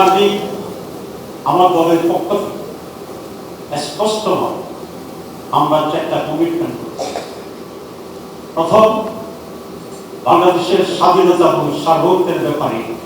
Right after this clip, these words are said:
কোনো আপোষ নেই। চ্যালেঞ্জ যতই বড় হোক, যতই ছোট হোক, যতই দূর থেকে হোক, যতই কাছে থেকে।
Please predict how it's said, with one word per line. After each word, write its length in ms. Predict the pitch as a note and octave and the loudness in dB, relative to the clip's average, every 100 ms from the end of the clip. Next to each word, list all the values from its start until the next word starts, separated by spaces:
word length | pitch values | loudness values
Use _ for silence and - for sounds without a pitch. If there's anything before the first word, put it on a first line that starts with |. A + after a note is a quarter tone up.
| - | -4
কোনো 160 | E3+ D#3+ D3 | 2 6 6
আপোষ 260 | F#3 F3 E3+ A#2 | 6 2 0 -2
নেই। 160 | - - - - - - - - - - G3 - - - - - - - A#3+ - - - - - - - - - - - - - - | -6 -8 -8 -6 -4 -4 0 2 2 2 4 4 4 4 2 4 2 4 4 4 2 2 2 2 0 0 2 0 0 0 -2 -2 4
চ্যালেঞ্জ 460 | G#3 G#3 B3 B3 B3+ - - - - - - - - - - - - - - - - - - - | 6 6 6 2 0 -4 -6 -8 -10 -8 -8 -8 -12 -14 -14 -14 -14 -14 -14 -14 -14 -14 -16 0
যতই 380 | F3 F4+ A3 A3 A3+ - - - - - | 4 4 6 6 4 -2 -6 -10 -6 2
বড় 180 | - G#3 G#3+ | 8 8 8
হোক, 160 | A#3+ A#3+ A#3+ A#3+ - - - - - - - - D3 | 4 2 -4 -6 -10 -14 -14 -14 -14 -14 -14 -6 0
যতই 340 | D#3 G3 G#3+ - | 2 4 2 2
ছোট 160 | F#3+ F#3+ G3+ | 2 4 6
হোক, 160 | A#3+ A#3+ - - - - - - - - - - - | 6 4 0 -4 -8 -12 -12 -14 -14 -14 -14 -12 -2
যতই 340 | C#3 G#3+ G#3 G#3+ | 0 4 4 4
দূর 140 | F#3 G#3 G#3+ | 4 4 4
থেকে 200 | A3 G#3 A3+ | 4 4 4
হোক, 160 | A3+ A3+ - - - - - - - | 4 2 -2 -8 -10 -12 -14 -12 0
যতই 340 | E3 E3 E3 E3+ E3 | 2 4 4 4 2
কাছে 260 | F3 - - | 0 -2 -6
থেকে। 200 | - - | -10 -12